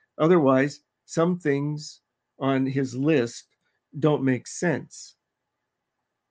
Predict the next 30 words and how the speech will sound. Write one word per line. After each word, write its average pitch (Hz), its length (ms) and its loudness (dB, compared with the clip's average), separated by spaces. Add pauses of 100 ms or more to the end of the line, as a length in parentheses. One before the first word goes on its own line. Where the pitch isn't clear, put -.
(380)
And 151 180 4
so 165 160 4
that's 151 220 0
a, 143 80 -2
there's 139 180 0
a 127 60 -2
bunch 131 300 -4
of 127 220 -4 (140)
things. 147 320 -4
Okay, 143 260 0
the 135 120 0
next 156 260 0
slide. 120 340 2 (680)
These 156 160 2
are 180 60 6
the 156 140 4
<laughs> - 140 -6
things - 380 6 (240)
I 180 80 2
think 185 220 -2
he 202 100 -4
should 170 260 0
take 202 320 2
off 170 240 4
his 139 180 -2
list. 135 760 0 (420)
Okay. 143 480 0 (560)
A 170 60 6
reading 208 420 6
level, 165 640 6